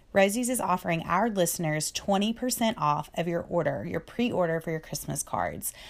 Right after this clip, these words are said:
Plus, for every twenty-five cards that you order, you get three free. So if you order twenty-five, you get twenty-eight in your package. And y'all, they are beautiful. I literally gasped when she sent, when I opened the package with the samples in them.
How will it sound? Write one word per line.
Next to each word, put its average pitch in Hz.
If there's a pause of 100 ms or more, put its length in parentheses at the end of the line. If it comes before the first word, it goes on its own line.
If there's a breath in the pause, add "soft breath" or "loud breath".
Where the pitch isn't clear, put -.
(220 loud breath)
Plus, 226 (240 loud breath)
for -
every 220
twenty-five 202
cards 165
that -
you 160
order, 208
you 208
get -
three 165
free. - (340 loud breath)
So -
if 160
you 165
order 151
twenty-five, 262
you 214
get 214
twenty-eight 175
in 160
your 151
package. 185 (100)
And 196
y'all, 202
they 220
are 196
beautiful. 185
I 160
literally 190
gasped 165
when 175
she 170
sent, 160
when 180
I 160
opened 175
the 160
package 156
with 160
the 160
samples 143
in 151
them. 139